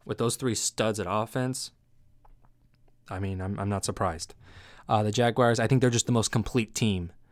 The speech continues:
Uh, I think, well, yeah, defensively, they're, they're, they're definitely the most complete team. They got Jalen Ramsey, they got Campbell, they got, they got Jack.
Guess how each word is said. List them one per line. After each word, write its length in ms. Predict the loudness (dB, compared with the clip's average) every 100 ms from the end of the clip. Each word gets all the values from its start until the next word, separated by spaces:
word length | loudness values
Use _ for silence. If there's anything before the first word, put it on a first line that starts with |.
| _ -20 _ -20 -20 -8
Uh, 180 | -2 0
I 140 | 0
think, 360 | 0 -2 -4 -8 -6
well, 320 | -2 0 -2 -12 -20 -20 _ _ _
yeah, 180 | 0 2
defensively, 480 | 2 0 2 4 4
they're, 180 | 4 2
they're, 300 | 2 2 2 -2
they're 140 | 0
definitely 320 | 0 0 0
the 60 | -2
most 180 | -2 -4
complete 320 | -4 -4 -4
team. 360 | -6 -4 -6 -10 -18 -20 _ -6
They 80 | -2
got 160 | 0
Jalen 340 | 0 -2 -2 -2
Ramsey, 560 | -2 -2 -2 -2 -2
they 140 | -4 -2
got 240 | -4 -4
Campbell, 640 | -4 -2 -2 -2 -2 -4
they 120 | -6 -4
got, 260 | -2 -4 -8 _
they 140 | -6 -4
got 160 | -4
Jack. 580 | -4 -4 -4 -4 -8 -20